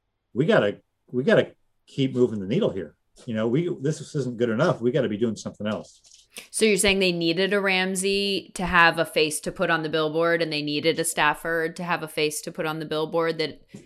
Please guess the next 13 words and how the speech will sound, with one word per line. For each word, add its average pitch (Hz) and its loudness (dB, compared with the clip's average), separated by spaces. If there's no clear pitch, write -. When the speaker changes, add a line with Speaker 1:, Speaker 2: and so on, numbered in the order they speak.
Speaker 2:
that - -2
some 175 -2
of 156 -2
their 165 0
moves 160 -2
aren't 147 -4
just - -4
driven 190 -2
Speaker 1:
Um, 165 4
Speaker 2:
by 147 4
Speaker 1:
yes, 262 2
I, 185 2
well, 220 6